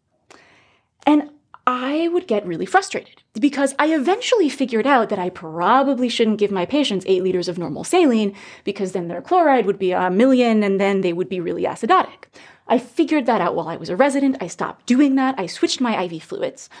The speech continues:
I was all proud of myself. But still, but still, even so, they would still be really acidotic.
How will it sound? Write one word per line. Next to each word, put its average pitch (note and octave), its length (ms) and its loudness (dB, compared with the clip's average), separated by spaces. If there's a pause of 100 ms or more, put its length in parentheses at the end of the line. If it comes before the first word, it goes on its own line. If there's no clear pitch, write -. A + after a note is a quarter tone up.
(240)
I G3+ 100 -2
was F#3+ 140 -4
all - 140 -8
proud E4+ 380 2
of E4 120 -6
myself. D4+ 600 2 (920)
But - 220 0
still, - 640 -2 (200)
but F#4+ 160 -2
still, - 800 -6 (440)
even F#4 440 2
so, - 500 -4 (800)
they D#4 140 4
would E4 160 0
still F4 300 0
be D#4+ 180 0
really G3+ 320 2
acidotic. - 800 -6